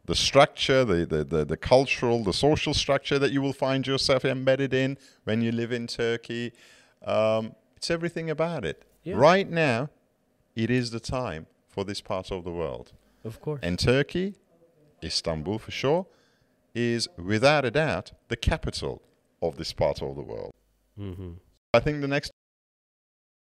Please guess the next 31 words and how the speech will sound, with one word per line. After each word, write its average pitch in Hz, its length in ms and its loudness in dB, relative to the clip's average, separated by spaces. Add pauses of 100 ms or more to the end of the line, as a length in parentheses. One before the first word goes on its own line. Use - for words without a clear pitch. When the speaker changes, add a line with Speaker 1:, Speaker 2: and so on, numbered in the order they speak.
(160)
Speaker 1:
this 151 200 -4
is 143 120 -4
the 120 80 -4
country 127 380 -4
to 87 140 -8
put - 160 -10
your 90 120 -8
money 92 280 -10
in. - 60 -4
Speaker 2:
Right, 196 280 -4
of 135 120 -12
course. 214 220 -4 (200)
I 156 60 -6
mean, 170 220 -2
f-, - 220 -14
from 180 240 2
my 196 160 -4
perspective, 135 800 -10 (180)
um, 113 360 -6 (120)
I'd 131 140 -6
like 190 140 -4
to 208 80 0
look 180 180 -6
at 156 100 -6
it 123 80 -10
a 131 60 -10
bit - 260 -18
more, 127 400 -4 (320)
you 123 100 -8
know, 101 200 -8 (760)
analytical. 123 720 -4